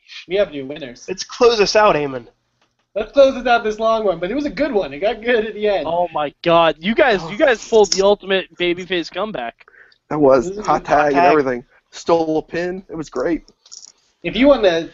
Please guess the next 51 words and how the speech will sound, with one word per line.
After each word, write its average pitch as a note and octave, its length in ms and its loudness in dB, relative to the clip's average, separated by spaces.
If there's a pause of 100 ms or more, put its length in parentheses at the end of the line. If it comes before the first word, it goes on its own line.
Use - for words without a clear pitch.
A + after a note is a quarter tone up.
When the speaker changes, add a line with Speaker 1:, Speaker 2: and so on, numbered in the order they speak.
(160)
Speaker 1:
uh, E3 180 -2
hear F3 160 0
us E3+ 100 -6
talk F3+ 280 0
about D#3 200 0
wrestling C#3+ 360 -2
and C#3+ 80 -4
not E3+ 240 -6
play C3+ 180 -6
games, B2+ 400 -8
every C3 240 -8
Tuesday F3+ 460 -4
night C3+ 200 -2
you D3 80 -8
can D3 140 -6
go C#3 160 2
to C3+ 140 -4
live C#3+ 260 0
dot C#3+ 140 -2
sorgatronmedia C3+ 720 -4
dot B2+ 220 -6
com, C3+ 260 -4
check C#3 180 -8
out C3 140 -8
the C3 60 -6
Wrestling C3 340 -6
Mayhem B2+ 220 -4
Show C3 180 -4
and C#3 180 -6
the C3 160 -4
Indie C#3 240 -4
Mayhem C3+ 360 -2
Show. D3 380 2 (380)
Uh, C3+ 60 0
you C3 160 2
can C3+ 140 0
also C3 240 -2
check C3+ 180 -2
out C3+ 140 2
our B2 80 0
N C3 160 -2
X C3 140 -4
T, C#3+ 200 0
T C#3+ 240 -2
N C3+ 220 2
A, C3 40 0
Monday F3 300 2
Night D3 180 4
Raw C3 140 4
after C3+ 360 -2
shows, C3+ 380 0